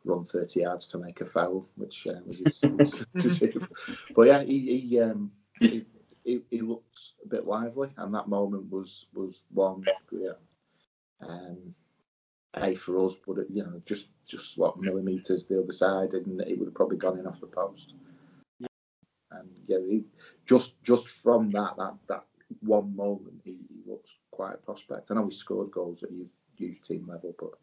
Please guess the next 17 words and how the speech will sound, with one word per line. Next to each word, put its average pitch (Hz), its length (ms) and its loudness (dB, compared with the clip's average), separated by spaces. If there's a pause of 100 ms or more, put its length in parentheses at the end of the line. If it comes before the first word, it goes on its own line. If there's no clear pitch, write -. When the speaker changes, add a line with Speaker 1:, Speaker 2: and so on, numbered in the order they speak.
(260)
Speaker 2:
Mm. 151 280 -4 (240)
Speaker 1:
um, 175 360 -8 (360)
he, 98 240 -2
he 104 100 2
looked 110 340 4 (460)
to 110 100 6
have 101 140 6
energy, 92 420 -2
and, 87 140 -8 (100)
and 98 140 -8
that 98 180 -2
turn 95 420 0
was, - 400 -12
uh, 87 220 -8 (1200)
was 85 80 -6
definitely, 92 520 -2
uh, 92 180 -8